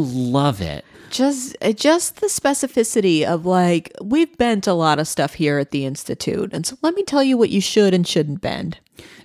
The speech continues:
Speaker 1: It goes on and is like, plastic cutlery is good 'cause it's cheap and you can, like, give it to the kiddos and not have to worry. But he will have people come up to him and be like, "Ah, I can bend all the metal, but the plastic is, I can't do." And he's like, "Well,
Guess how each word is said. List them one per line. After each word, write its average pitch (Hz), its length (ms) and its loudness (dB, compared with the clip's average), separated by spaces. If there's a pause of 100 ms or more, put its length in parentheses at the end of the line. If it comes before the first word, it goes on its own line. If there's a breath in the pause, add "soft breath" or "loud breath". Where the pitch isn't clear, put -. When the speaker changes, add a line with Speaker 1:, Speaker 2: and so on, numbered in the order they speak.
Speaker 1:
It 143 100 0
goes 175 240 0
on 160 140 2
and 131 100 2
is 120 180 2
like, 104 340 0 (140)
plastic 120 380 0
cutlery 117 400 2
is 101 140 0
good 110 200 2
'cause - 120 -12
it's - 180 -6
cheap - 560 0
and 107 80 0
you 110 80 4
can, 110 140 2
like, 98 160 0
give 107 160 0
it 101 80 -2
to - 100 -8
the 95 80 -4
kiddos 101 720 2
and 95 80 2
not 90 160 0
have 104 80 -2
to 98 60 0
worry. 98 320 0
But 107 260 -2
he 107 220 -4
will 107 80 4
have 104 200 0
people 107 220 -2
come 123 160 0
up 139 120 2
to 120 80 0
him 104 40 4
and 98 60 0
be 104 60 0
like, 98 180 -4
"Ah, 120 220 2
I 104 80 2
can 104 160 0
bend 123 260 2
all 113 100 0
the 101 80 0
metal, 104 300 2
but - 120 -12
the 90 60 -2
plastic 113 500 -2
is, 78 140 -8
I 76 80 -6
can't 92 300 -2
do." 101 300 4
And 65 100 0
he's 95 100 -2
like, 92 160 -2
"Well, 101 320 0